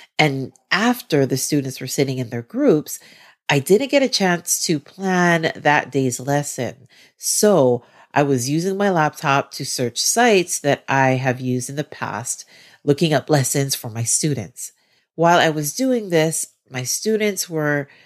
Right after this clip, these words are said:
sitting there just waiting for me while I searched, which of course was wasting time.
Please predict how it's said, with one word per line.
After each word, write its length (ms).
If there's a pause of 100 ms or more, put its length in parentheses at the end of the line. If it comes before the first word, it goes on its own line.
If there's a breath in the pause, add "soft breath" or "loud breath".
(200 soft breath)
sitting 580
there 280
just 220
waiting 580
for 180
me 300
while 360
I 120
searched, 640 (320 soft breath)
which 400
of 180
course 460
was 180
wasting 320
time. 380